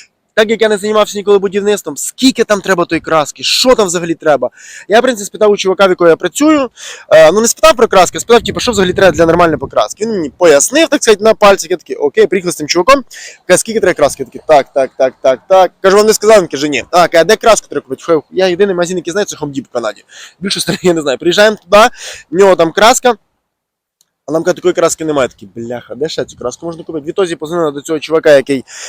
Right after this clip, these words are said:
будинок, він такий, ага. Та пофіг, беріть любу, коротше. Взяли любу білу краску для стін і любу білу краску для бейс-,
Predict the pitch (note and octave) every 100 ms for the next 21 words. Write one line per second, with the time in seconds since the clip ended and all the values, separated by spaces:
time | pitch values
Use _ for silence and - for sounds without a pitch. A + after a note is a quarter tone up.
0 | - _ D#3 G#3+ C4 A#3+ F#3 F3+ D#3+ E3+
1 | E3 C#3 _ _ - C#3+ E3 G3 F#3+ _
2 | _ _ - E4+ - C4+ F3+ D3+ G3 F3+
3 | F#3 D3+ B2+ - D3+ A3 F#3+ F3+ F3 C#3+
4 | C#3+ F3 F3 - D3+ F3+ C#4 C4+ - E3
5 | E3+ F#3+ E3+ E3 E3+ F#3+ - C#3+ C#3+ C#3+
6 | C3+